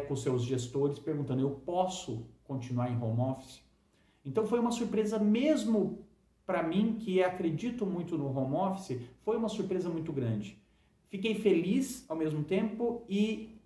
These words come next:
acredito que eu ainda preciso melhorar a nossa forma de conduzir o home office,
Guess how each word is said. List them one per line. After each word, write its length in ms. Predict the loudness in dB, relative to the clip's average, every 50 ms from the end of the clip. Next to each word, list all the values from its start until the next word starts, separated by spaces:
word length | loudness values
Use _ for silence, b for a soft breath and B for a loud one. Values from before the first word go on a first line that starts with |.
| _ _ -4
acredito 580 | -4 -2 0 0 0 0 0 -2 -2 -2 -4
que 120 | 0 2 4
eu 120 | 6 6
ainda 300 | 6 4 2 2 2 2
preciso 500 | 2 2 0 -2 -2 -4 -4 -2 -2 0
melhorar 380 | 0 0 0 0 0 0 0 0
a 80 | -2
nossa 260 | -2 -4 -4 -4 -6
forma 320 | -6 -2 -2 -2 0 0 -2
de 100 | -4 -6
conduzir 460 | -6 -6 -4 -2 -2 -4 -4 -2 -2
o 60 | -2
home 280 | 0 0 0 0 0 2
office, 520 | 2 0 0 -2 -4 -6 -4 -2 -2 -2